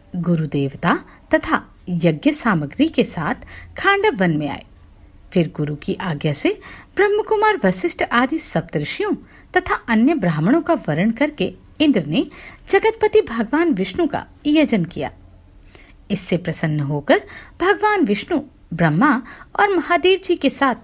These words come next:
इंद्र के यज्ञ में पधारे। सरल हृदय इंद्र तीनों देवताओं को उपस्थित देख तुरंत आसन से उठकर खड़े हो गए और मुनियों के साथ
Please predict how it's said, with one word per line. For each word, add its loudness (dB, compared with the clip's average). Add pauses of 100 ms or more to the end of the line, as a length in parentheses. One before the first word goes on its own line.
(200)
इंद्र 4
के -6 (320)
यज्ञ 2
में -2
पधारे। -6 (920)
सरल 4
हृदय 4
इंद्र 2 (300)
तीनों 4
देवताओं 2
को -4
उपस्थित -4
देख -8 (260)
तुरंत 2 (400)
आसन 2
से -4
उठकर 0
खड़े 0
हो -8
गए -10 (580)
और 2
मुनियों 0
के -4
साथ 0